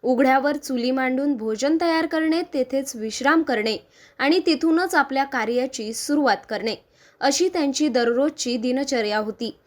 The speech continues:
या दरम्यान दररोज घुमंतू लोकात वाद निर्माण होत असल्याने अनेक दुकानदार त्रस्त झाले होते. अनेक नागरिकांसोबत सुद्धा घुमंतू लोकांनी वाद घातल्याचे सुद्धा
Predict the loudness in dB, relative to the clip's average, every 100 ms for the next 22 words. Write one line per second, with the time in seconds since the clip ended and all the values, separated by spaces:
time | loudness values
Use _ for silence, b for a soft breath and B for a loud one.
0 | b b b 0 4 4 4 0 0 0
1 | -2 -2 -2 0 0 -2 -2 0 2 0
2 | 0 2 2 2 0 0 0 0 0 0
3 | -2 0 -2 -2 -2 -4 -4 -4 -2 -2
4 | -2 0 -2 -2 -6 -2 0 2 2 0
5 | -2 -4 -2 -2 -2 0 0 0 0 -2
6 | -6 b b b b 4 4 4 0 0
7 | 0 0 -2 0 -2 0 -2 -2 -2 -4
8 | 0 0 2 2 0 0 0 2 2 2
9 | 0 2 0 0 2 2 2 0 -4 -2
10 | -4 -4 -4 -4 -6 -2 -2